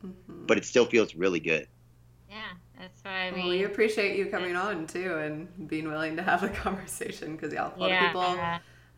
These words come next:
Speaker 1: um, would not be willing to do that.
Speaker 3: Fucking Alan, where the fuck are you?
Speaker 2: It's
Speaker 3: All
Speaker 2: in
Speaker 3: right,
Speaker 2: your
Speaker 3: hold
Speaker 2: text
Speaker 3: on.
Speaker 2: messages?
Speaker 3: I don't know. Hold on. I,
Speaker 1: It's
Speaker 3: I'm
Speaker 1: probably on
Speaker 3: looking somewhere
Speaker 1: Instagram. We
Speaker 3: else.
Speaker 1: talk on, like,
Speaker 3: I know.
Speaker 1: five different
Speaker 3: Hold on.
Speaker 1: platforms.
Speaker 3: Hold on. Just,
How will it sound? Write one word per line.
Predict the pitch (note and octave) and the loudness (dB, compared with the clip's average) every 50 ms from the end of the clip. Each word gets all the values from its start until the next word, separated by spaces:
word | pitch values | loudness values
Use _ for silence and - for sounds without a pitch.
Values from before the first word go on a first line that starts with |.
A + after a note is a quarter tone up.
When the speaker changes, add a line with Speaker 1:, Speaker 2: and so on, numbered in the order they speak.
| - D#3 | -6 -4
Speaker 1:
um, | D#3 D3 C#3+ C#3+ C#3+ D3 E3 | -4 -2 -2 -4 -4 -6 -8
would | E3+ D3+ | -6 -6
not | D3 C#3 C#3+ | -6 -4 -2
be | D#3 D#3+ | -2 -2
willing | D#3 D#3+ D#3+ D#3+ D#3+ | -2 -2 -2 -4 -6
to | D#3+ - | -8 -8
do | D#3+ F3+ F#3+ | -6 -6 -4
that. | F#3 C#3 - F3+ - - - - - - - - - - - - - - - - - - - - - - - - - - - - - - - - - - - - - - - - - - - - - - - - - - - - | -4 -4 -6 -8 -12 -16 -20 -20 -20 -20 -20 -20 -20 -20 -20 -20 -20 -20 -20 -20 -20 -20 -20 -20 -20 -20 -20 -20 -20 -20 -20 -20 -20 -20 -20 -20 -20 -20 -20 -20 -20 -20 -20 -20 -20 -20 -20 -20 -20 -20 -20 -20 -20 -20 -20 -20
Speaker 3:
Fucking | - - B3 - - B3 A#3 A3 A3 A3 - A3+ - - - G3+ | -18 -18 -14 -6 -4 -2 -2 -2 -4 -6 -6 -8 -6 -6 -4 -4
Alan, | G3+ A3 A3+ A3+ A#3 A#3 A3 G#3+ F#3+ F3+ | -2 -2 0 2 4 4 4 4 4 2
where | F3+ G3 G3+ A3 A3+ | 0 -2 -2 0 0
the | A#3+ A#3 | 0 -2
fuck | A3+ - - A3+ A#3 - - | -4 -4 -4 0 0 2 0
are | A3+ A3+ | 0 0
you? | A#3 A3+ A3 G3+ F3+ - - - C3+ - - - - - - - - | 0 0 2 2 0 0 0 0 0 0 -2 -8 -12 -16 -8 -2 0
Speaker 2:
It's | B2 F3 | 4 6
Speaker 3:
All | E3 | 8
Speaker 2:
in | E3 | 10
Speaker 3:
right, | D#3 | 10
Speaker 2:
your | D#3 | 8
Speaker 3:
hold | D3 E3+ | 8 8
Speaker 2:
text | - G#3+ A3 - | 6 4 4 4
Speaker 3:
on. | F#3 | 4
Speaker 2:
messages? | D3+ D3 D3+ - E3 F3 F#3 F#3+ F#3+ - - - - _ - | 2 4 4 2 4 6 8 8 8 6 0 -10 -14 _ 2
Speaker 3:
I | A3 A#3 A#3 A#3 | 4 6 8 8
don't | G#3+ G3 F#3 F3+ F3+ F3+ F3+ F3+ - | 6 6 4 4 2 0 0 -2 0
know. | F3 F3 E3+ E3+ E3 E3+ - - | 4 6 6 8 6 6 4 2
Hold | - - G#3+ G#3+ G#3 | 4 6 6 8 8
on. | G3+ F#3 F3+ F3 F3 F3+ - | 8 8 8 6 4 4 2
I, | E3+ G3+ | 2 2
Speaker 1:
It's | G#3+ - | 2 2
Speaker 3:
I'm | - | 4
Speaker 1:
probably | - B3+ - D#4 E4 E4 | 6 6 6 8 6 4
on | - | 4
Speaker 3:
looking | G#3+ G#3+ G#3 G3+ | 2 2 2 2
somewhere | F#3 F#3 G3+ G#3 F#3+ | 2 6 8 8 8
Speaker 1:
Instagram. | F#3 - | 8 6
We | C4 | 4
Speaker 3:
else. | D4 | 4
Speaker 1:
talk | F4 F4 F4+ F#4 | 4 4 6 8
on, | F#4 E4+ | 6 8
like, | D4+ G#3+ | 8 6
Speaker 3:
I | G#3+ A#3 | 6 6
know. | B3 B3+ | 8 10
Speaker 1:
five | A#3 A3 G3+ G#3 G#3+ A3+ A3 | 12 12 12 12 10 8 6
different | A#3+ B3 B3 C#4 B3 G#3+ | 4 2 2 2 2 2
Speaker 3:
Hold | - - - | 2 4 8
on. | G#3+ F#3+ F#3+ - - | 12 12 12 12 12
Speaker 1:
platforms. | - - G3+ F#3+ F3+ F3+ G#3+ D4 - - - | 8 6 6 8 8 6 4 0 0 0 2
Speaker 3:
Hold | C#4+ D4+ D#4 | 4 4 6
on. | C#4 F#3+ - - - - - - | 6 4 2 -2 -10 -20 -16 -12
Just, | C#4+ C4 | -12 -8